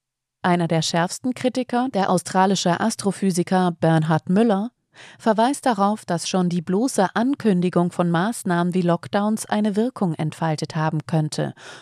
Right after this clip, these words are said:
ohne dass diese jedoch die Virusverbreitung tatsächlich verlangsamt hätten. Dies führe zu einer Verzerrung der Daten und somit zu einer falschen Einschätzung der tatsächlichen Effektivität der Maßnahmen.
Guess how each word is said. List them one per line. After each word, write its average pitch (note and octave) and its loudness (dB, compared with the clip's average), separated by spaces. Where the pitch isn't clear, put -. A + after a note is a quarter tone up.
ohne E3+ 2
dass C#3+ -2
diese D#3+ -4
jedoch D#3 0
die D#3+ -4
Virusverbreitung E3 0
tatsächlich D#3+ -4
verlangsamt D#3+ -4
hätten. D#3 -6
Dies A#3 2
führe C4+ 0
zu - 0
einer A3 0
Verzerrung F#3+ 0
der G3 0
Daten D#3+ -2
und F#3+ -2
somit F3+ 0
zu A#3+ 2
einer A3 -2
falschen F3 -2
Einschätzung F3+ -2
der F#3 2
tatsächlichen G3 -2
Effektivität E3 -4
der A#3 2
Maßnahmen. D3 -2